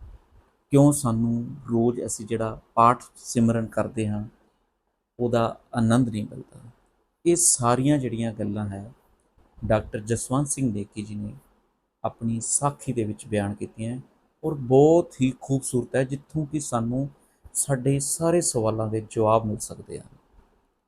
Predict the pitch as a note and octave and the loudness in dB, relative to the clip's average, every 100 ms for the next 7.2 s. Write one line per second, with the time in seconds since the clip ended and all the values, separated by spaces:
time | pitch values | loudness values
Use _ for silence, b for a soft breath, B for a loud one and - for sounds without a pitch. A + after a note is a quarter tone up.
0 | - G#2+ D3 - B2+ C3+ - _ _ _ | -8 -2 0 0 -4 -4 -12 _ _ _
1 | - A2+ B2 A#2+ - B2 B2 C3+ C3 A2+ | -6 -2 -2 -4 0 4 6 6 4 0
2 | A2 - - - B2 B2 C#3 D3+ D3+ - | -4 -10 -6 0 2 4 4 2 0 -10
3 | _ _ _ - C3+ B2 C3 B2 C3+ A#2+ | _ _ _ -2 0 4 6 6 6 2
4 | A2 A2+ A#2 B2+ - - _ - B2 - | 0 -2 -4 -6 -16 -20 _ -6 -4 -4
5 | - - D#3 D3 D#3 D3+ - _ _ _ | -8 -6 -2 0 0 -4 -10 _ _ _
6 | _ _ - - A2+ G#2 A#2+ B2 B2+ - | _ _ -2 0 2 2 2 2 0 -6
7 | - | -16